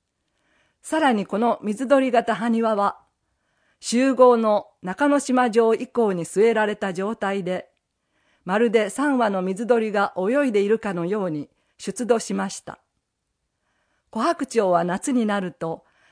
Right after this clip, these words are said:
寒い地域に渡り、年齢を重ねれば亡くなります。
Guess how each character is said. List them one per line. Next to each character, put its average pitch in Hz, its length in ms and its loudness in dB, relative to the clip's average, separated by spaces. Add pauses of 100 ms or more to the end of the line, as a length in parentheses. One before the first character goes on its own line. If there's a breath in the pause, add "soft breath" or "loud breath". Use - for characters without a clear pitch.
(120)
寒 269 300 2
い 247 120 2
地 240 240 -4
域 196 200 -6
に 165 120 -2
渡 175 300 -4
り、 160 220 -10 (680)
年 269 280 2
齢 254 200 6
を 247 180 4
重 254 220 -2
ね 254 140 2
れ 226 80 2
ば 165 140 0
亡 165 160 -4
く 220 120 -4
な 208 100 -2
り 202 140 -4
ま 180 160 -6
す。 - 180 -18